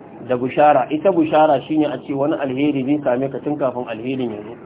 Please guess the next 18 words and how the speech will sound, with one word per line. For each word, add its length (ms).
Qalu 360
salam, 440
suka 160
ce 160
masa, 320
"Assalamu 480
alaikum." 420
Qala 320
salam, 300
yace, 240
"Wa 160
alaikum 320
assalam." 320
Wa 80
ma 180
labisa 460
an 240
ja'a 320